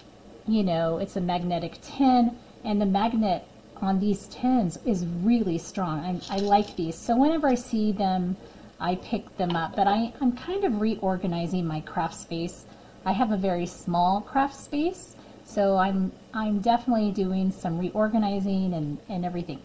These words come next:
Anyway, um, these are stitch markers for crochet, and if you're not familiar with those, they look like really big plastic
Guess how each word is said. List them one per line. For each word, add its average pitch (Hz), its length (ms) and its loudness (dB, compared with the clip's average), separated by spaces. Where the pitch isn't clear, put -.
Anyway, 180 460 4
um, 202 420 2
these 254 260 6
are 302 140 2
stitch - 320 -6
markers 175 420 -2
for 175 360 -2
crochet, 240 920 0
and 190 300 -2
if 196 160 -4
you're 226 80 2
not 254 240 2
familiar 226 580 2
with 269 280 0
those, 262 460 4
they 220 240 0
look 214 520 0
like 180 460 0
really 262 400 6
big 185 460 0
plastic - 760 -6